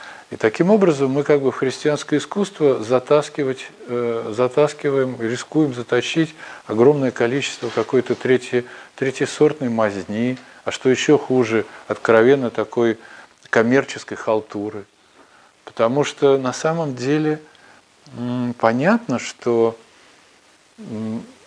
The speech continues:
такие слова, как христианский и духовный, они как бы сопротивляются, ну, словосочетанию, э, сочетанию со словом «бездарный». Да? Трудно себе представить такое словосочетание «бездарная духовная поэзия» или «бездарная духовная живопись».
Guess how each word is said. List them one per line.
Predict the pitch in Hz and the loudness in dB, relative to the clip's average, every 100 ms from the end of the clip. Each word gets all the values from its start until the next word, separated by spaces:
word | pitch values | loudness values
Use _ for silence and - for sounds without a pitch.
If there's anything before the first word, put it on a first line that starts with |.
| _ - | _ -4
такие | 127 - 123 | -4 0 0
слова, | - 127 139 160 | 6 6 6 4
как | 120 | 0
христианский | - 117 - 120 123 147 - - 123 120 | -2 -4 -4 2 2 2 -4 -10 -8 -8
и | 110 | -8
духовный, | 104 101 - 151 143 127 117 | -6 -6 0 2 2 0 -2
они | 117 127 | -2 0
как | 127 | -2
бы | 120 120 | -2 -6
сопротивляются, | - 127 127 - 143 156 160 143 - | -6 -4 -4 0 2 4 4 4 -4
ну, | 113 | -10
словосочетанию, | - 131 113 - - - 143 131 120 113 - _ | -2 -2 -2 -6 -10 -2 0 2 0 -4 -10 _
э, | 123 117 113 135 - - | -14 -10 -10 -12 -14 -14
сочетанию | - - - 127 151 131 | -10 -8 -2 2 2 2
со | 127 | -6
словом | - 139 131 123 | 0 2 2 0
«бездарный». | 143 135 139 139 90 85 78 - | -2 0 4 4 4 -2 -12 -10
Да? | 147 - - - | -10 -10 -20 -4
Трудно | - 175 135 | 2 2 0
себе | - 113 | -4 -6
представить | 101 117 - - 107 98 | -4 -8 -4 0 0 0
такое | 104 - 107 | -8 -6 -6
словосочетание | - 110 98 110 - - 170 139 - - - | -4 -6 -6 -10 -4 0 2 0 -6 -16 -4
«бездарная | 113 110 127 160 147 110 | -4 2 4 4 2 -4
духовная | 101 - 123 120 107 | -4 -4 -4 -4 -6
поэзия» | - 92 87 85 - 82 - - - | -4 -2 -2 -6 -12 -18 -20 -20 -16
или | 101 98 | -10 -4
«бездарная | 110 101 123 147 131 104 | -2 0 2 4 2 0
духовная | 104 - 131 131 120 101 | -4 -2 0 0 -2 -2
живопись». | 95 92 - - - | -4 -6 -8 -16 -18